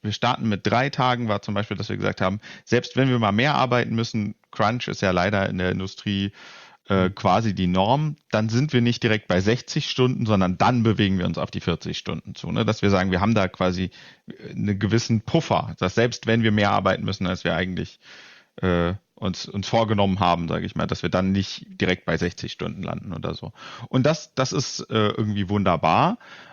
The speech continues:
Speaker 1: Äh, und ich denke, das ist ein guter Ansatz. Ähm, also quasi, warum vier Tage Woche, macht auch drei Tage Woche. Aber gleichzeitig ist es natürlich so, dass wenn, äh, bei einem anderen Projekt hatten wir zum Beispiel mal, dass wir dann gesagt haben, okay, wir haben jetzt,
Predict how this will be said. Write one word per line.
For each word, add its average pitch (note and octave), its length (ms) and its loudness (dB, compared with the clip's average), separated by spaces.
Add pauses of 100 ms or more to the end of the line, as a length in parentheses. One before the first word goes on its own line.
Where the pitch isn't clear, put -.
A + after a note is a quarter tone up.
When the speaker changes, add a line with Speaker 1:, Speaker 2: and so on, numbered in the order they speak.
(180)
Speaker 1:
Äh, G#2+ 300 4
und A#2+ 120 -2
ich G#2 100 0
denke, B2+ 200 0
das A2 160 0
ist G#2+ 100 -4
ein G#2 120 -2
guter G#2+ 320 0
Ansatz. E3+ 640 0
Ähm, G2 540 0
also F#2+ 320 0
quasi, G2 560 0 (460)
warum G2 340 -2
vier D3 240 0
Tage C#3+ 380 0
Woche, C#3 200 0
macht G#2 240 -2
auch F#2 120 -8
drei B2+ 260 0
Tage D#3+ 380 -2
Woche. D#3+ 280 -2 (400)
Aber E3 540 4 (240)
gleichzeitig C3 480 0
ist B2 140 -2
es A#2+ 80 -6
natürlich A#2+ 340 0
so, A#2 220 0
dass G#2 320 0
wenn, A#2+ 680 0
äh, - 240 -12 (140)
bei G2 80 0
einem F#2+ 140 2
anderen C#3+ 240 2
Projekt B2 320 0
hatten A#2+ 160 -2
wir A2+ 100 -2
zum G#2+ 140 -2
Beispiel G#2+ 260 0
mal, G2+ 240 4
dass G2 200 -2
wir G2+ 80 0
dann F#2+ 340 0
gesagt G2 280 0
haben, G2+ 160 2
okay, A2+ 240 0
wir F#2+ 100 2
haben G2+ 120 2
jetzt, - 380 -2